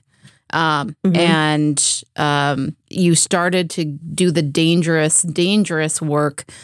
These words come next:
Speaker 1: of actually connecting to yourself.
Speaker 2: Mm-hmm.
Speaker 1: Um, and yet at the same time, uh, so the, but s-, there's seven years between when you have this break and start connecting to yourself.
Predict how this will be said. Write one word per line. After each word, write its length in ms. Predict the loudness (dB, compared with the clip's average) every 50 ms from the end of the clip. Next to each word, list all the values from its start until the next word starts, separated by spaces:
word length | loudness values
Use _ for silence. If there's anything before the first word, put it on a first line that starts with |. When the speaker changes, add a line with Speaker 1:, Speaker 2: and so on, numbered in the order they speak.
| -20 -20 -20 _ -6 -4
Speaker 1:
of 140 | -2 -2 -2 -2
actually 380 | -2 -2 -2 -2 -4 -4 -4 -4
connecting 500 | -4 -2 -2 -2 -2 -2 -2 0 0 0
to 160 | 0 0 -2
yourself. 640 | -2 0 0 0 0 -2 -4 -4 -6 -8 -12 -12 _ _ _ _ _ _ _ _ _ _ _ _ _ _ _ _ 0
Speaker 2:
Mm-hmm. 40 | 2 2 4 4 2 0 -2 -4
Speaker 1:
Um, 60 | -10 _ _ -2
and 160 | 0 2 2 2
yet 180 | 2 2 2
at 80 | 0 0
the 80 | 0
same 340 | -2 -2 0 0 0 0 -2
time, 800 | -2 -4 -2 0 0 2 2 2 2 2 2 0 -2 -4 -6 -12 _ _ -4
uh, 280 | -2 0 0 0 0 -2
so 200 | -2 -2 -2 0
the, 140 | 0 -2
but 160 | -2 -2 -4 -2
s-, 340 | -4 -4 -4 -4 -6 -10 _ _ _ _ _ -12 _ -2
there's 240 | 0 0 0 0 0
seven 460 | -2 -2 0 0 0 0 0 0 0
years 440 | 0 0 2 2 2 2 0 -2 -4
between 460 | -8 -8 -8 -4 -2 0 0 2 2
when 180 | 4 4 4 4
you 80 | 2
have 300 | 0 0 -2 -2 -2 0
this 180 | 0 -2 -2 -2
break 300 | -2 -2 -2 -2 0 -2
and 100 | -2 -2
start 300 | -2 -2 -4 -4 -8 -8
connecting 500 | -4 0 0 0 0 0 0 0 0 0
to 140 | 0 -2 -2
yourself. 720 | -2 0 -2 0 0 0 2 2 2 0 0 -2 -4